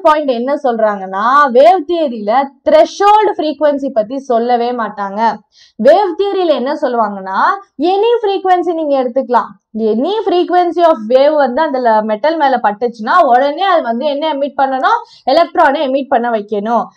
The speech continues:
அந்த ஃப்ரீக்வன்சிக்கு ஒரு மினிமம் வேல்யூ, அதுக்கு கீழே இருந்தா வந்து இந்த எமிஷன் நடக்காதுங்கிறது கிடையாது.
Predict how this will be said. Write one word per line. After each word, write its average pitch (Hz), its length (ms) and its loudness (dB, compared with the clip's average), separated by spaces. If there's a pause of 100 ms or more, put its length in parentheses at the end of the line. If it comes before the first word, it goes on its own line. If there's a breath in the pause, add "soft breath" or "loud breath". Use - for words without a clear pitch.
அந்த 247 260 0
ஃப்ரீக்வன்சிக்கு 330 760 -2
ஒரு 320 180 2
மினிமம் 339 480 -2
வேல்யூ, 233 280 2
அதுக்கு 233 380 0
கீழே 339 360 2
இருந்தா 269 360 2
வந்து 262 480 2
இந்த 247 220 0 (240 loud breath)
எமிஷன் 320 380 2
நடக்காதுங்கிறது 240 840 0
கிடையாது. 214 400 0